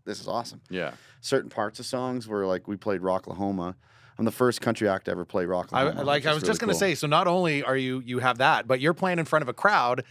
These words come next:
Speaker 3: that probably isn't quite used to what you're about to
Speaker 1: I,
Speaker 3: throw out.
Speaker 1: I was blown away.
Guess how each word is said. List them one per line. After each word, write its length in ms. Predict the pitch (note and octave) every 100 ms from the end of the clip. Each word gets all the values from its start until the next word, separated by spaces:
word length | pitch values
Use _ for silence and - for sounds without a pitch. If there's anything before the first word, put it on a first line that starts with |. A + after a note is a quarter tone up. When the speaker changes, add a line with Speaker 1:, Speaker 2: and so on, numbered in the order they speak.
| - _
Speaker 3:
that 140 | -
probably 280 | A3+ D4 C#4+
isn't 180 | A3+ G#3+
quite 220 | F#3+ F#3+
used 320 | E3 G3 - F3+
to 120 | D3+
what 240 | D3 C#3
you're 160 | D3+ D#3+
about 240 | C#3+ C#3+
to 80 | C#3
Speaker 1:
I, 60 | F3+
Speaker 3:
throw 180 | F#3+
out. 100 | D3 A#2+
Speaker 1:
I 60 |
was 160 | C3 A2+
blown 260 | F#2 A#2 A#2+
away. 320 | C3 C3